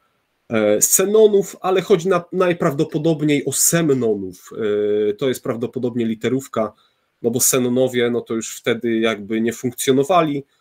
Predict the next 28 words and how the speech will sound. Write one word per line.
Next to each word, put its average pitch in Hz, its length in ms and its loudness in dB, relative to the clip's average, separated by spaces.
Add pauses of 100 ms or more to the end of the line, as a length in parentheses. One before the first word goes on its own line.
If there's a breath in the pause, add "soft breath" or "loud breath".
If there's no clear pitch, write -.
(220)
W 113 80 -14
drugim 135 300 0
wieku 127 280 2
to - 80 -8
jest - 140 -6
plemię 123 220 2
galijskie, 139 760 0
mieszkające 123 460 0
nad 127 200 0
Sekwaną, 147 640 0 (800)
e, 113 520 2
w - 60 -10
czasie 131 280 -2
podboju 120 540 2
Galii 120 280 2
przez - 220 -10
Cezara, 123 480 -2
no 156 200 -2
a 147 60 -2
Semnonowie 135 680 4
jak 127 160 2
najbardziej, 113 760 0
e, 101 60 -2 (1080)
znowu 160 400 4
okolice 147 460 2
Renu, 131 460 2 (280)
e, 113 40 -6
znowu 123 760 -2